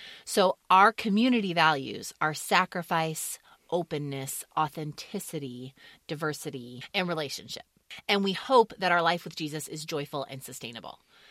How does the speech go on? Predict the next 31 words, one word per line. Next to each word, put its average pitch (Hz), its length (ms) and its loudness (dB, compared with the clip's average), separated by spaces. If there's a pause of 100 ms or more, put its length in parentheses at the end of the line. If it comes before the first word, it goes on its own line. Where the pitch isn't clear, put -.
(300)
So 226 200 4
this 254 260 -2
tool 277 300 0
actually 190 400 0
invites 180 420 0
you 190 80 -4
to 170 80 -8
take 165 240 -10
stock 196 460 0
of 175 80 -6
following 156 400 0
Jesus 151 420 -8
as 185 220 -2
it 190 100 -6
relates 147 480 -8
to 180 160 -8
those 147 420 -4
six - 520 -10 (100)
major 151 320 -8
dimensions. 214 640 -6 (280)
Do 165 80 -8
you 170 40 -2
have 160 140 -6
practices 175 580 -2
that - 160 -8
help 165 320 -8
you 143 200 -4
stay 147 220 -6
connected 151 380 -10
to 170 60 -10
God? 127 340 -10